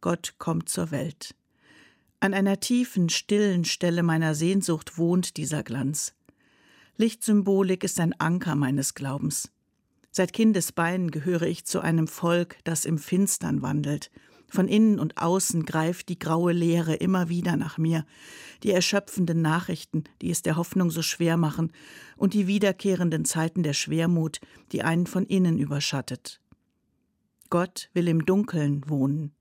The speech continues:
Das ist ein trotziger Trost. Ein Stein,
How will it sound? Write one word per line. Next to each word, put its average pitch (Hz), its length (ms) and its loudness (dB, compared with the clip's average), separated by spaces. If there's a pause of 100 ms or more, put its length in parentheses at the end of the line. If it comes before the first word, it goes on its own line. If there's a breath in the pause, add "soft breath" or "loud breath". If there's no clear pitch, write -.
(640)
Das 170 240 0
ist - 240 -4
ein 160 180 -2
trotziger 165 580 -4
Trost. - 600 -8 (1300)
Ein 156 140 0
Stein, 170 480 0